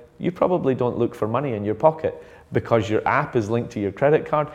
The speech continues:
and you pay without even having to look in for your purse. Businesses are having to react like that now. Businesses are having to take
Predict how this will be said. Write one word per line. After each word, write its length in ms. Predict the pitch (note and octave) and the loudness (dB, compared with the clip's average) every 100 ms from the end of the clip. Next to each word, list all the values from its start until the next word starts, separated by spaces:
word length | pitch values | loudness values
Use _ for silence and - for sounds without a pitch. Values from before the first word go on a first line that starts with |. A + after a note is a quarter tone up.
| - - | -14 -12
and 120 | A2+ A2+ | -6 -4
you 80 | |
pay 300 | A2 - C3 | -4 0 2
without 460 | C#3+ B2+ A2+ A2 - | 2 2 2 0 0
even 260 | C3+ C3 B2 | -2 -2 -2
having 260 | A#2 A2+ | -2 -4
to 100 | A2 | -4
look 240 | A2+ G#2+ G2+ | -4 -4 -4
in 100 | A2 | -8
for 160 | G#2 | -6
your 140 | G2+ F#2+ | -6 -6
purse. 480 | - - F2 - - _ - - - - - _ _ _ - G#2 | -6 -8 -8 -12 -20 _ -20 -20 -20 -20 -20 _ _ _ -18 0
Businesses 460 | C#3 C3 C3 B2 A2 | 2 2 0 0 0
are 60 | |
having 280 | G2+ G#2 G#2 | 0 -2 -4
to 100 | F#2 | -4
react 420 | G2 G2 F#2 - | -4 -2 -4 -4
like 200 | G2 G2+ | -6 -4
that 200 | G2 F#2+ | -8 -8
now. 120 | F#2+ E2 | -10 -6
Businesses 460 | - C#3+ C#3+ B2 G#2+ | -2 0 0 -2 -2
are 40 | |
having 260 | G#2+ A2 G#2+ | -2 -2 -4
to 120 | - | -10
take 320 | G#2 A2 G2+ | -4 -2 -2